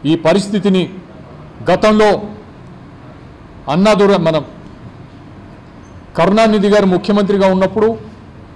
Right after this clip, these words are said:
అరవై ఏడు ఇప్పుడు మొదటిసారి ముఖ్యమంత్రిగా ఉన్నప్పుడు, డెబ్బై శకంలో, దశకంలో తీర్మానం చేసి, యాభై సంవత్సరాల వరకు పార్లమెంట్ సీట్ల సంఖ్యను మీరు మార్చొద్దు అని చెప్పారు.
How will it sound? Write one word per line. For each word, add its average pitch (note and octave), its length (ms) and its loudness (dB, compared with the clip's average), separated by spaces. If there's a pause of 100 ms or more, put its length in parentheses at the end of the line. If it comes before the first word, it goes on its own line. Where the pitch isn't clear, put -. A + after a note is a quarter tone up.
(600)
అరవై F3 220 2
ఏడు F#3+ 220 4
ఇప్పుడు F#3 260 0
మొదటిసారి F#3+ 520 0
ముఖ్యమంత్రిగా F3+ 540 -2
ఉన్నప్పుడు, F3 460 -2 (2000)
డెబ్బై F3 480 2 (160)
శకంలో, D#3 320 -6 (560)
దశకంలో C#3+ 480 -4 (920)
తీర్మానం A3 540 2
చేసి, G3+ 240 0
యాభై G3 420 2
సంవత్సరాల G#3 580 0
వరకు G#3+ 280 0
పార్లమెంట్ G3+ 480 0
సీట్ల G3+ 400 -4
సంఖ్యను G3 420 -4 (920)
మీరు F3+ 140 2
మార్చొద్దు G3 540 0
అని G3 120 2
చెప్పారు. F3+ 380 -2